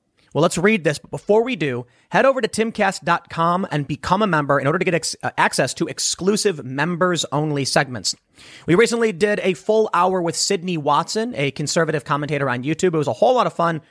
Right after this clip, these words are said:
For some reason, we are talking about kangaroos and fake news. Check it out. It's available for members only, but we actually have a series of full bonus podcasts the past several days 'cause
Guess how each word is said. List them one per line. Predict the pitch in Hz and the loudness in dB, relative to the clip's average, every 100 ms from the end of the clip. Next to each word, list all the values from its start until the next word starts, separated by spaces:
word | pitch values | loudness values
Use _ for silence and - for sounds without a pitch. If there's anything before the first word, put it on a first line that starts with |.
| _ | _
For | 147 | -4
some | 151 147 | -2 0
reason, | 139 143 | 0 0
we | 139 | 0
are | 131 | 0
talking | 143 123 131 | 0 -2 -4
about | 127 117 | -6 -6
kangaroos | - 135 127 123 160 196 | -6 -8 -4 -2 0 -2
and | 117 | -4
fake | 117 135 123 | -2 -2 0
news. | 131 175 | -2 -2
Check | - 185 | -2 0
it | |
out. | 135 127 _ _ _ | 0 -2 _ _ _
It's | 185 | 2
available | 196 185 | 2 2
for | 160 | -2
members | 160 156 143 | -2 -2 0
only, | 160 196 208 - - | 0 0 -2 -6 -6
but | 170 | 0
we | 196 | 2
actually | 254 - 269 | 2 0 0
have | 240 190 | 0 0
a | |
series | - 226 214 | -2 -2 0
of | 160 | -2
full | - - _ 233 247 262 220 | -4 -16 _ 2 4 2 -4
bonus | 139 196 233 - | 0 2 2 -2
podcasts | - 214 247 - 160 160 - - | -2 0 0 0 -2 -2 -8 -8
the | 151 | -4
past | - 185 | -2 0
several | - 185 170 | 0 0 0
days | 151 226 185 | 2 2 2
'cause | - 156 | 0 -4